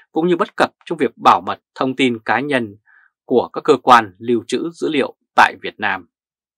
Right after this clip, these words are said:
Pháp luật Việt Nam đã có những quy định cụ thể về vấn đề bảo vệ thông tin cá nhân. Tuy nhiên, các quy định này nằm rải rác ở rất nhiều văn bản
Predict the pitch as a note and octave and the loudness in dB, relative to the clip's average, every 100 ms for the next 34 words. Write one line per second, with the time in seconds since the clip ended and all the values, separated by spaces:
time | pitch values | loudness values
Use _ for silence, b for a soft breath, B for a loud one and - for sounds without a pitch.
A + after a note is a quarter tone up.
0 | _ _ _ _ b b b _ - C#3 | _ _ _ _ b b b _ -2 0
1 | D3 - A2+ D#3 D3 C3 - C3+ - C#3+ | 0 -2 2 2 2 -4 -8 -8 -4 -2
2 | C3+ - C3+ - C3+ F#2 - G2 G2 D3 | -2 -4 -12 -4 -2 -2 -6 -12 -8 -2
3 | A2 A2 F2+ - G#2+ - _ - A#2+ A2+ | -2 0 -2 0 -4 -6 _ -6 -4 -6
4 | G#2+ - A#2+ B2 A2 F2+ _ _ _ b | -6 -4 -2 -2 -2 -8 _ _ _ b
5 | b b _ D3+ C3 B2 G#2+ _ - E3+ | b b _ 0 0 0 -4 _ -6 -2
6 | G3 D3 A#2 A#2+ G2 - A2+ A#2 A#2+ A2 | 2 0 2 0 0 -6 -6 -4 0 -2
7 | F2+ C3+ F#3+ - G2 G#3 - A#2+ F#2 - | 2 2 2 -2 -4 -4 -2 -4 -4 -6
8 | C3 C3 | 0 2